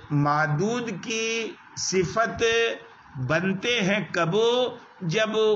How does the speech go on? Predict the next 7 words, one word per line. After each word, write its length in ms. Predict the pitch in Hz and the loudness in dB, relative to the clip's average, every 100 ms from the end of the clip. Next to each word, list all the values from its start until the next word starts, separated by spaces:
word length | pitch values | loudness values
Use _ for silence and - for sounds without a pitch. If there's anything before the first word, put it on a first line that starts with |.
| 208 | 2
उस 240 | 196 165 - | 0 -2 -2
पर 220 | 190 165 | -2 0
महमूल 440 | 160 131 139 123 | 0 2 0 0
हो 160 | 107 123 | -2 -2
जाए। 480 | 135 151 185 202 202 - - - 143 | -2 0 0 -4 -8 -18 -20 -18 -4
जैसे 760 | 139 160 160 - 185 185 185 - - - - - - - - - - | -2 0 -2 0 0 0 -2 -6 -18 -20 -20 -20 -20 -20 -20 -20 -14
जानिल 1000 | 123 117 151 151 156 160 160 170 170 170 | -8 -2 2 2 2 2 2 2 0 0